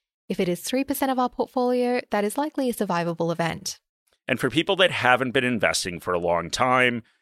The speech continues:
Speaker 2: and are investing in individual shares, I'm here to tell you that at some point this will happen.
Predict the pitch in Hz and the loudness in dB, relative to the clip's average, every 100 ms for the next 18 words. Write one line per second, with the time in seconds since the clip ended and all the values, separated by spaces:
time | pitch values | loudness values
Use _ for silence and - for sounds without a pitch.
0 | - 117 110 107 92 117 117 - 120 117 | -2 4 4 4 4 4 4 2 0 0
1 | 87 95 85 80 80 - 117 110 104 - | -2 -2 -4 -6 -6 -2 4 4 4 0
2 | 107 104 147 156 - 143 139 131 131 - | -4 -2 0 0 0 0 0 0 -2 -2
3 | - 131 113 110 110 107 - 82 80 76 | 0 0 0 -4 -6 -6 -6 -6 -6 -2
4 | 95 110 - - 110 | 2 2 2 -12 -12